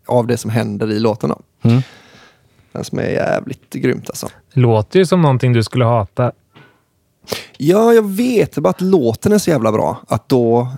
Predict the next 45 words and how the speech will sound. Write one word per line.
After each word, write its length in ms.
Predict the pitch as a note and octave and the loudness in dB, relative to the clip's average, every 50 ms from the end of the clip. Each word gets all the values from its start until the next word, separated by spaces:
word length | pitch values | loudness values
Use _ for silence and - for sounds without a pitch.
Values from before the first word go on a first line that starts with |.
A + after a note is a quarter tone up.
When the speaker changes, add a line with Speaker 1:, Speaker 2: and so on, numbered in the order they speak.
| - | -10
Speaker 1:
köper 520 | - - - - C#3+ A#2 - G2 - - A#2+ | -6 -2 0 0 0 0 -2 -4 -4 -2 -2
jag 60 | G#2 | -2
också. 320 | - - - - - - G#2+ | -2 -4 -8 -6 -4 -2 -2
Alltså 220 | - - A2 C3 | 0 0 -2 -2
det, 340 | B2+ B2 C#3+ C#3 C#3 C3 G#2 E2 - - - | 0 2 4 4 4 2 2 0 -6 -6 -4
för 80 | - B2+ | -4 0
att 60 | A#2 | 2
det, 120 | C#3 C#3 | 2 2
den 240 | C3+ C3 B2+ C3+ C3 | 2 2 2 2 2
är 160 | C3+ C3 B2+ | 2 2 2
liksom 280 | A#2+ A#2+ - - A#2+ A#2 | 2 0 0 -2 0 0
lite, 800 | A#2 A#2 - - B2 A#2 A2+ A2 A2 A2+ A2 A2 G#2+ G#2+ G#2 | 0 0 0 0 2 2 4 2 2 2 2 2 2 0 -2
den 300 | - - - B2 A#2+ - | -2 -2 -2 -2 -2 -4
känns 220 | - - C3 A#2+ G#2 | -4 -2 -2 -2 0
som 80 | A2 | -2
att 60 | A2 - | -2 -2
den 120 | A#2 A#2 | 0 0
är 100 | A#2 A2+ | 2 0
lite 320 | G#2 G2+ - A2+ A2+ - - - - - | -2 -2 -2 -2 -2 -2 -6 -10 -4 0
humoristisk, 1040 | B2 A#2 A#2+ A#2+ A#2+ A#2 - - - - - - D3+ C#3+ - - - - - - - | 2 4 4 2 2 0 -4 -8 -10 -6 -4 -2 -2 -2 -4 -8 -12 -12 -8 -4 0
eh, 480 | B2 A#2+ A#2+ A#2 A2+ A2+ A2+ A2+ A2 - - | 0 2 2 2 2 2 0 0 -2 -4 -8
videon. 640 | - - - A#2+ B2+ A#2 A2 - - D2 - - - - _ | -14 -14 -4 0 0 0 0 -2 -6 -10 -10 -12 -16 -4 _
Speaker 3:
Mm. 220 | B2+ A#2+ B2 B2+ A#2 - _ _ _ - _ _ _ _ - | 2 4 4 2 0 -2 _ _ _ -20 _ _ _ _ -6
Speaker 1:
Att 260 | - A2+ - _ - | -4 -4 -4 _ -2
så 80 | - | -2
här, 60 | B2+ A2+ | 0 0
det 80 | A#2 | 0
ser 140 | - - B2 | 0 2 2
ut 120 | B2 A#2 - | 2 2 2
som 120 | - A#2 | -2 -4
att 60 | A2 | 0
de 200 | - A#2+ A2+ A2+ | 0 0 0 0
är, 420 | A#2 A#2 A2 G#2+ G#2+ G#2 G2+ G#2 A2+ - | 0 0 0 0 0 0 -2 -2 -4 -6
att 140 | - - A#2+ | -6 -4 -2
de 100 | - A#2 A#2 | 0 0 0
har 40 | |
liksom 200 | A2+ A2 - A2+ | 0 0 -2 -4
tagit 200 | - - A2+ - | -4 -4 -4 -2
över, 640 | - A#2 A#2 A2+ G#2+ G#2+ G2+ A2 G#2+ A2 A2 A2 - - _ _ _ _ _ _ _ | 0 2 2 2 2 0 0 0 0 0 0 -2 -4 -8 _ _ _ _ _ _ _
eh, 300 | - C#3+ - - - - | -6 -4 -4 -2 0 0
en 180 | B2 A#2 A#2 A2 | 0 0 0 -2
scen 480 | - - - C3+ A#2 G#2+ G2+ G2+ G#2 | -4 -2 -2 -2 0 0 -2 -4 -6
från 240 | G#2 - A#2 A2+ A2 | -6 -6 -4 -4 -2
så 80 | G#2+ A#2+ | -2 -2
här 300 | A2 F#2+ G#2 A2 G#2+ - | 0 0 -2 -4 -6 -10